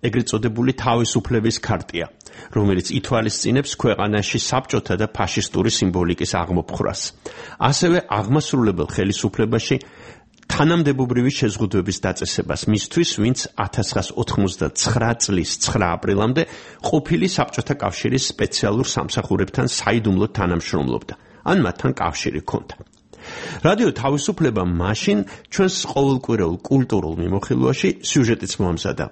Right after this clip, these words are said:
რომელიც ასე დავიწყეთ: "თავისუფლების ქარტიის საჯარო განხილვას აზრი არა აქვს". იმას გულისხმობდით, რომ დეპუტატ თორთლაძის საკანონმდებლო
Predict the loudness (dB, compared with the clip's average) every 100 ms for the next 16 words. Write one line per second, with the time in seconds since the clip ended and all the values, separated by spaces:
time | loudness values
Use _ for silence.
0 | -10 -4 0 2 2 0 -2 -2 -2 0
1 | 0 0 0 -2 -4 -6 -10 -18 -20 -4
2 | 2 4 2 0 -2 -2 -2 -4 -2 -2
3 | 0 -2 -2 0 2 4 2 2 0 2
4 | 2 4 2 0 0 0 2 0 0 -4
5 | 0 0 0 -6 -10 -6 -4 -4 -10 _
6 | -20 -18 -14 -6 2 4 2 2 2 2
7 | 2 0 0 -2 0 0 0 0 0 -2
8 | -2 0 0 2 0 2 2 0 0 0
9 | 2 2 2 2 0